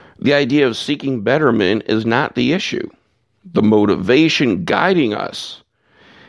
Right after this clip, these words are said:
is, in the end, what causes us to gain everything, yet continue to feel empty and restless.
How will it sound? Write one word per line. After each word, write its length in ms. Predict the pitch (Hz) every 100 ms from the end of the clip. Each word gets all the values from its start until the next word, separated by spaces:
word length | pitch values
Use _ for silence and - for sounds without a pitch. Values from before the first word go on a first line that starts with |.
| -
is, 340 | 120 143 165
in 120 | 180
the 180 | 170 151
end, 480 | 156 196 120 110 98
what 180 | 107 -
causes 560 | - 104 110 117 123 -
us 360 | 104 92 -
to 100 | -
gain 280 | 98 104 107
everything, 640 | 104 107 101 98 - - _ _ _ _ _ _ -
yet 220 | 104 -
continue 1000 | 120 92 - - 143 147 120 101 101 92 - -
to 80 |
feel 280 | 107 113 101
empty 320 | 95 90 - 92
and 120 | 90
restless. 580 | 101 - - - -